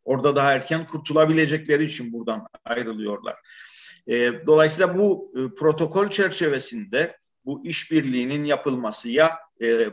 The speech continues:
bu ismi geçen kişilerin buraya getirilip sorgulanması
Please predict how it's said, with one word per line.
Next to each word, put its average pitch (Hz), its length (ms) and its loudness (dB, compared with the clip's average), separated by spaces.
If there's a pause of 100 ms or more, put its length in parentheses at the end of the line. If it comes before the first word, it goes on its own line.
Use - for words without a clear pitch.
bu 143 160 -10
ismi 156 300 -8
geçen 151 460 0 (580)
kişilerin 127 800 -2
buraya 123 500 0 (100)
getirilip 120 600 -6 (440)
sorgulanması 127 1400 -4